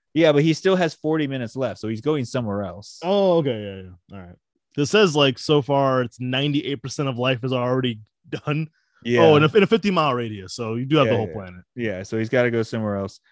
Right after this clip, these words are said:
Speaker 1: And so after he leaves, um, the bug creature, who is made up of a bunch of bugs, isn't fully dead yet,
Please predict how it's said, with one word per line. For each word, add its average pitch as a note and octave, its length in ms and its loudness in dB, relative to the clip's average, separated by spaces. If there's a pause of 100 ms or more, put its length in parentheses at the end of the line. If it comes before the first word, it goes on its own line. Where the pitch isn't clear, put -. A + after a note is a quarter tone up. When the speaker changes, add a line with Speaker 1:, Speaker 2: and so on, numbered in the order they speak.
(420)
Speaker 1:
And D#3 160 -4
so E3 300 2
after F#3+ 380 -2
he F#3 140 -4
leaves, C#3 760 -6 (500)
um, A#2+ 480 -6 (580)
the C3 280 0
bug E3 340 2
creature, C3 480 -2
who C3+ 120 0
is C#3 120 -4
made F3+ 220 -2
up B2+ 160 -2
of A2+ 100 -2
a G#2+ 80 -6
bunch G#2 280 -6
of G2+ 100 -18
bugs, G2+ 340 -4
isn't D#3 280 -2
fully A#2 280 -4
dead G#2+ 320 -2
yet, F#2+ 300 -8